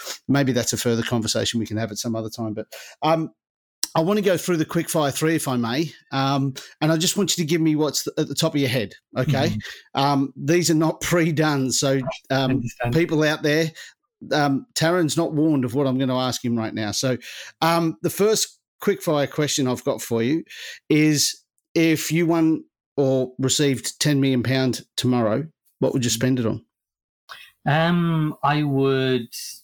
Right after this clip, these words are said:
Speaker 2: pay off my mortgage, help
Speaker 1: Yeah.
Speaker 2: out a few family members, and then
Speaker 1: Yep.
Speaker 2: I would set up an academy. Um, well, I've, I've already set up an academy, but I'd be able to do it physically in a space where, a centre where people can come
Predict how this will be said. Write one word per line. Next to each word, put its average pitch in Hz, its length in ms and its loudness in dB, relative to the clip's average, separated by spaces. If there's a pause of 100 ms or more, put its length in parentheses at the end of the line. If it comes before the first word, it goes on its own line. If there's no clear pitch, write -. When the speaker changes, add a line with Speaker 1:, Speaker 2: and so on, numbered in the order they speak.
(160)
Speaker 2:
pay 170 160 2
off 165 120 -4
my 147 100 2
mortgage, 123 600 -2
help 131 160 2
Speaker 1:
Yeah. 113 120 2
Speaker 2:
out - 120 -8
a - 60 -16
few 131 100 -4
family 123 300 0
members, 120 440 -2
and 131 160 -2
then 123 80 2
Speaker 1:
Yep. 117 80 2
Speaker 2:
I 117 40 0
would 117 160 -4
set - 180 -4
up - 140 -10
an 123 80 0
academy. 120 640 -2 (540)
Um, 117 680 0
well, 131 120 2
I've, 147 240 0
I've 156 80 2
already 139 340 2
set - 140 -4
up - 100 -8
an 135 60 -2
academy, 113 400 -2
but 120 140 0
I'd 117 160 -2
be 120 120 0
able 113 140 -4
to - 100 -14
do 117 140 0
it - 160 -6
physically 117 440 -4
in 113 100 0
a 107 40 -2
space 113 420 -4
where, 117 240 -2
a - 60 -8
centre 123 320 -4
where 120 140 -2
people 127 280 -6
can 120 160 -4
come 131 280 -2